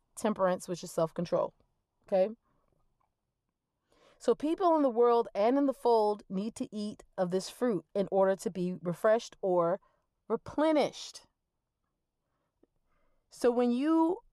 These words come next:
walk and step into an area, like, I always use work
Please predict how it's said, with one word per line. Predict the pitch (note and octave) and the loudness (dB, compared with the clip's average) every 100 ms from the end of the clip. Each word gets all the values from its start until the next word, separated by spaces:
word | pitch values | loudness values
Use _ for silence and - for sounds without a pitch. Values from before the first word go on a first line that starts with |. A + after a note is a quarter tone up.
| _ | _
walk | F#3 G#3 A#3+ C4 | -6 0 0 0
and | C#4 | -6
step | - - C4+ C#4+ | -10 -2 -2 -2
into | C#4 D4+ C4 | -4 -2 0
an | A#3+ | 0
area, | A3+ A#3+ G3 C#3 - F3 _ _ _ _ _ _ _ _ _ _ _ _ - | 2 2 2 -2 -10 -14 _ _ _ _ _ _ _ _ _ _ _ _ -2
like, | G3+ G3+ - _ _ - G#3 | 0 0 -4 _ _ -8 0
I | A#3+ | 2
always | C#4 C#4+ A#3 | 2 0 -4
use | B3+ G3+ | -6 -4
work | F#3 G3+ E3 | 2 2 2